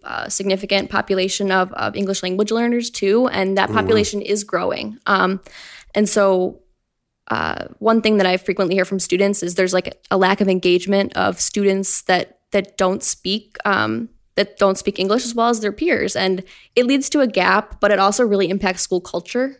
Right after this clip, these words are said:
Speaker 1: Um,
Speaker 2: Mm-hmm.
Speaker 1: we have kind of a divide between students and between kind of, there's a lack of communication
Speaker 2: Right.
Speaker 1: throughout, throughout the organization, and, and students and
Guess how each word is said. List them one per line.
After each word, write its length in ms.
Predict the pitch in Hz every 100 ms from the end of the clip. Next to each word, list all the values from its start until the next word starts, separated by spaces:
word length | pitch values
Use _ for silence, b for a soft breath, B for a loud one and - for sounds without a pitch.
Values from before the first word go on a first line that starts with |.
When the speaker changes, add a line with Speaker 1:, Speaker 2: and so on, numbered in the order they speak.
| _ -
Speaker 1:
Um, 340 | 185 - 107
Speaker 2:
Mm-hmm. 40 | - B B
Speaker 1:
we 120 | 208 214
have 140 | 202
kind 160 | 220 196
of 100 | 185
a 60 |
divide 480 | 190 185 180 185 185
between 340 | 180 - 202 208
students 520 | - 285 294 311 -
and 120 | 208
between 540 | 185 - - 202 196 202
kind 200 | 202 185
of, 140 | 180
there's 220 | 202 196 -
a 60 | 214
lack 220 | 208 226
of 80 | 226
communication 760 | - 226 196 - 190 202 185 180 _ _ _ _ _ _ _ - -
Speaker 2:
Right. 80 |
Speaker 1:
throughout, 540 | 180 185 - - - -
throughout 320 | 196 196 196
the 160 | - -
organization, 580 | 196 185 190 185 - 185
and, 180 | 196 - -
and 200 | 196 185
students 420 | - 226 214 208
and 80 | 190